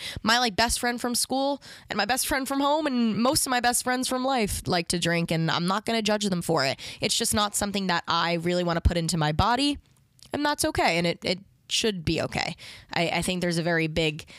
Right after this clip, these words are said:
like, misconception with college, like, you have to drink, and if there's anyone that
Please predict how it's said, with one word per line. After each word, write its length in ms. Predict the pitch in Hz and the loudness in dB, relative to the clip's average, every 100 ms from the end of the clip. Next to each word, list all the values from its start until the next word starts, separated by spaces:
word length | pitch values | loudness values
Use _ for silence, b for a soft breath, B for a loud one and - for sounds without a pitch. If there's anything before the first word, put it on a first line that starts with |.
| B B B B B | B B B B B
like, 180 | 165 165 | -6 0
misconception 960 | 175 170 - 180 - 170 - 175 165 | 0 0 0 0 0 0 0 0 0
with 320 | 160 156 - - | 0 -2 -4 -2
college, 380 | - 160 165 | 0 0 0
like, 160 | 165 - | -2 -2
you 80 | 190 | -2
have 460 | 156 - 185 - | 0 2 2 2
to 100 | - | -2
drink, 440 | 175 175 185 175 175 | 0 2 2 2 2
and 180 | 165 151 B B | 0 0 B B
if 100 | - | -2
there's 180 | 214 | 0
anyone 400 | 233 220 208 190 | 0 0 0 2
that 280 | 185 170 165 | 2 2 0